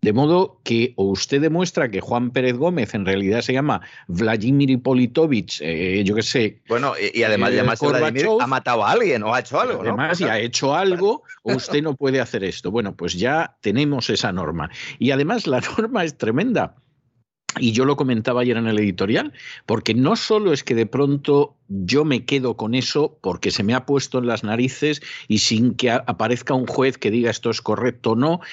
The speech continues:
Speaker 1: y violando la legalidad de la manera más descarada, y apelo a la guerra de Ucrania para hacerlo, que
Speaker 2: Claro,
Speaker 1: tiene
Speaker 2: claro.
Speaker 1: una cosa delito, ¿no?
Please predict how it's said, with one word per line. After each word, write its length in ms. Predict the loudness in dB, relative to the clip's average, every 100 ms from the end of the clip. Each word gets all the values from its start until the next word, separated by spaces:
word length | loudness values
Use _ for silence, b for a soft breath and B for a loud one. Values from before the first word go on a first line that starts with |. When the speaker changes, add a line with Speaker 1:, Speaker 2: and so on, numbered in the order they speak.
| B
Speaker 1:
y 140 | 0 4
violando 640 | 4 4 4 2 0 0
la 100 | 0
legalidad 540 | 0 -2 -2 -2 0 0
de 80 | 0
la 80 |
manera 240 | 0 0 0
más 180 | -2 -2
descarada, 600 | -4 0 0 0 -2 -2
y 140 | -2
apelo 400 | 0 0 2 2
a 40 | 2
la 100 | 0
guerra 260 | -2 0
de 80 | -2
Ucrania 460 | -2 -2 -2 -2 -4
para 180 | -2 -2
hacerlo, 320 | -4 -6 -4
que 20 |
Speaker 2:
Claro, 140 | -2
Speaker 1:
tiene 140 | 0 -2
Speaker 2:
claro. 100 | -2
Speaker 1:
una 20 |
cosa 180 | -4 -2
delito, 460 | -2 -2 -4 -4
¿no? 160 | -2